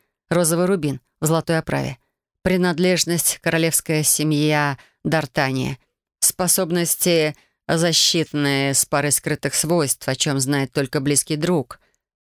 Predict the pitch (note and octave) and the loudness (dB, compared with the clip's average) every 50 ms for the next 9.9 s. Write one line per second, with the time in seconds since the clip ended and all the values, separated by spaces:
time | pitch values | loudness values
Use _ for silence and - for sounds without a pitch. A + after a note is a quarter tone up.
0 | _ _ - G#3+ A#3 - B3+ D4 D#4+ - - C#4+ A3+ G3+ A3 A3 - - A#3+ G#3+ | _ _ -2 0 0 0 0 0 0 0 0 0 0 2 2 0 0 2 0 0
1 | - - A3 G3 F#3 F3+ D#3+ D#3 E3+ D#3 C#3+ - - D3+ - - - C#3+ - C3 | 0 0 0 0 0 0 0 0 0 0 0 0 -2 -2 -2 -2 -2 -2 -2 -4
2 | C3+ - - _ _ _ _ _ - - E3 D3+ E3+ F#3 A3+ A#3 G#3+ E3+ D3 - | -6 -8 -12 _ _ _ _ _ -4 -2 0 2 2 2 2 2 2 0 0 0
3 | E3+ F3 D#3 - - G3+ G3 - G#3 D#3 C#3 D#3+ F3 F3 F3+ G3 G3 F#3 F#3+ F#3+ | 0 -2 0 0 0 0 0 0 -2 -2 -2 -2 0 0 0 0 0 2 2 0
4 | G3+ F3 G3+ G3 - G3+ G3+ G#3 G#3 F3+ E3 D3 B2+ - - - E3+ - _ _ | 0 0 0 0 0 2 2 2 0 0 0 -2 -2 -4 -8 -16 -18 -18 _ _
5 | _ _ _ _ _ - D3+ D3 - - A#3 G#3+ F3+ F3 F3 C#3+ C3 - - E3 | _ _ _ _ _ -2 -2 0 2 2 0 0 2 0 0 0 0 0 0 -2
6 | C#3+ - - D3+ D3 - - - - - - E3 E3 D#3+ D#3 C#3 C#3+ C3+ - _ | -2 -2 -2 0 0 0 0 0 -2 -2 -2 -2 0 0 0 -2 -4 -6 -10 _
7 | _ _ _ _ _ _ _ _ _ _ _ _ _ _ _ - - F3+ F3+ - | _ _ _ _ _ _ _ _ _ _ _ _ _ _ _ -4 -4 -2 0 0
8 | F#3+ F#3+ F3 G3 A3+ G3 - E3 D#3 - - C#3+ - - D#3+ D#3 D#3+ D#3+ D#3 D3 | 0 0 0 0 -2 -2 -2 -2 -2 -2 -2 -2 -2 -2 -2 0 0 -2 0 0
9 | E3+ D3+ D3+ - - E3+ D#3 D#3 D3 E3 E3 - - C#3 C3+ - C#3+ C3 | 0 0 0 -2 -2 -4 -4 -2 -2 -2 -4 -4 -4 -6 -6 -6 -8 -10